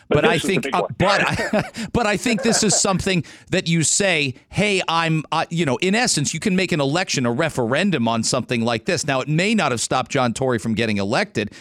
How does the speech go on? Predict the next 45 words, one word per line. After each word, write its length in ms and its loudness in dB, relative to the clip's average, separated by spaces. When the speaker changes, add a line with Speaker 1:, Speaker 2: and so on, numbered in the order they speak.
Speaker 2:
It 120 -2
may 160 2
not 240 2
have 240 0
this 180 -2
time 240 0
around, 240 0
but 160 0
at 120 2
least 360 2
it 140 -2
gives 300 0
Speaker 1:
That 300 0
should 80 -2
be 120 4
up 80 6
Speaker 2:
counselors 180 0
Speaker 1:
to, 160 -4
Speaker 2:
that 100 -8
Speaker 1:
yeah. 200 0
Speaker 2:
that's 200 0
right. 240 2
It, 120 -2
it, 260 -2
it 160 -2
gives 280 0
the 100 -2
people 440 0
more 440 2
of 80 -2
a 60 0
say 280 0
as 100 -2
to 80 -4
whether 220 0
they'd 180 -2
prefer 500 0
this 200 -2
type 280 -2
of, 280 -2
of 200 -2
government. 440 0
It 100 -2
does 200 -2
not, 240 0